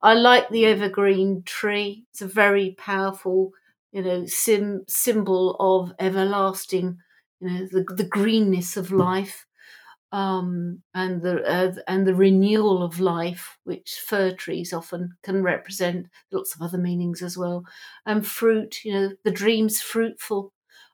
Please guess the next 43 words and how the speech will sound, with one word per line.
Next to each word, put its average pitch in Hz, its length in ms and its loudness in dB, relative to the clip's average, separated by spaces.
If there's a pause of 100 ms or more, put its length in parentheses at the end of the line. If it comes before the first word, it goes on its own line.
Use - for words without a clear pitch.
uh, 190 380 0
and 202 200 0
is 208 200 0
also, 208 580 0 (440)
um, 190 460 0
has 208 260 -6
a - 40 -16
great - 300 0
feeling 214 480 -2
of 185 140 -4
hope. 196 440 4
Again, 220 440 4
I 202 80 2
wondered 208 380 0
what 196 260 -2
you 214 120 -6
felt - 360 -2
like 196 260 -6
when 196 160 -4
you 196 140 -4
woke 190 320 -2
up 185 260 -8 (280)
from 202 200 -6
both 175 380 -4
the 175 80 -10
dreams, 175 480 -8
'cause 190 160 -14
that - 260 -8
can 190 140 -6
also 180 440 -6 (300)
tell 190 220 -4
you, 180 380 -2 (240)
um, 190 380 -4
quite 185 380 -10
a 190 60 -12
lot. 185 320 -6 (400)
But 247 120 8
I, 254 220 8
I 254 140 8
chose 269 400 4
the 226 80 -4
dream 233 260 2
because, 233 560 2